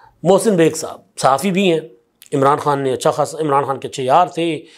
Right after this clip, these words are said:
इमरान खान को बड़े पैसे पैसे दिलवाते थे लोगों से और फिर इमरान खान के निशाने पर भी आ गए।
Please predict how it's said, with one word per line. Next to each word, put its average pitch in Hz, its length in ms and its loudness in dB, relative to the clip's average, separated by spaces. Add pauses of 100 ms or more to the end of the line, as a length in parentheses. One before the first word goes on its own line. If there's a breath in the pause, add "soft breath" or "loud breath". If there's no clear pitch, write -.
(180 loud breath)
इमरान 139 240 0
खान 131 160 -8
को 123 120 -12
बड़े - 140 -4
पैसे - 320 -2
पैसे 196 240 0
दिलवाते 160 400 -2
थे 156 120 -4
लोगों 143 260 -6
से 160 280 -4 (320 loud breath)
और 147 80 2
फिर 156 140 2
इमरान 143 240 2
खान 139 160 -2
के 143 100 -8
निशाने 147 300 0
पर 165 160 2
भी 160 140 0
आ 151 100 4
गए। 139 140 -6